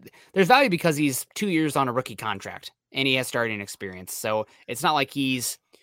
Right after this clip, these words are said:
going to, you're not gonna ask for a lot for him. Like, if he was a top eight center, A, you wouldn't be trading him, but you'd be getting probably a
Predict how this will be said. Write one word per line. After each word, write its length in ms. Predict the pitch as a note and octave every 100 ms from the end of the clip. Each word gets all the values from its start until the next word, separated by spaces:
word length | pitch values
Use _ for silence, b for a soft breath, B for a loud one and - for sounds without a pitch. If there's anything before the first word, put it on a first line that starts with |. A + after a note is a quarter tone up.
| b b
going 280 | C#3+ C#3+ C3
to, 260 | A#2+ B2+ A2+ - _ -
you're 180 | B2+ D3+
not 140 | D#3
gonna 120 | C3
ask 280 | G#2 E3+ -
for 80 | C3
a 60 | G#2
lot 220 | G#2 F#2+
for 100 | G2+
him. 240 | G2 B2 C3+
Like, 140 | A2+
if 80 | A#2
he 100 | E3+
was 160 | C#3+
a 60 | A#2+
top 260 | B2+ B2 - _ _ _
eight 200 | - A#3+
center, 420 | - A#2+ G#2 B2 D#3+ _ -
A, 100 | B2+
you 80 | A#2+
wouldn't 180 | A2+ G2
be 60 |
trading 240 | G2+ C#3+ A2+
him, 80 | A2+
but 120 | A#2
you'd 120 | G3
be 60 | C#3+
getting 240 | C3+ B2
probably 500 | B2 A2+ G#2+ A2+ G#2+
a 180 | G#2